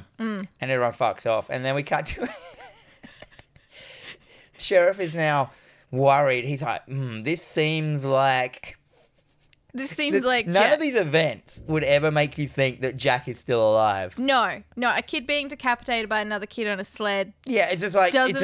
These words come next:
Speaker 2: an accident.
Speaker 1: really ring
Speaker 2: Mm, serial
Speaker 1: serial killer to
Speaker 2: And
Speaker 1: me.
Speaker 2: it was done in front of someone. You
Speaker 1: Yeah.
Speaker 2: know, no Jack was there.
Speaker 1: No.
Speaker 2: The kid is convinced he saw the snowman do it.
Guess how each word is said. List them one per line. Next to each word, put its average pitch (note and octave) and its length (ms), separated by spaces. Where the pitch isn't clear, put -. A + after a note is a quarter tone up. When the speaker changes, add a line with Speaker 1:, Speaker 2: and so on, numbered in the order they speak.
Speaker 2:
an - 0
accident. G3+ 300
Speaker 1:
really B3+ 640
ring A3 880
Speaker 2:
Mm, C3 280
serial C#3+ 260
Speaker 1:
serial C3 240
killer F#3+ 460
to - 120
Speaker 2:
And C#3+ 120
Speaker 1:
me. - 80
Speaker 2:
it - 60
was C#3 40
done C#3+ 220
in C#3 100
front B2 320
of A#2 60
someone. A#2 560
You A#2+ 80
Speaker 1:
Yeah. A#2 100
Speaker 2:
know, C3+ 140
no D3+ 60
Jack C3+ 360
was G2+ 220
there. A#2 280
Speaker 1:
No. G#3 380
Speaker 2:
The E3+ 100
kid A#3 220
is G3+ 80
convinced E3+ 320
he E3 120
saw D3+ 200
the C3+ 100
snowman A#2+ 400
do G#2 160
it. - 100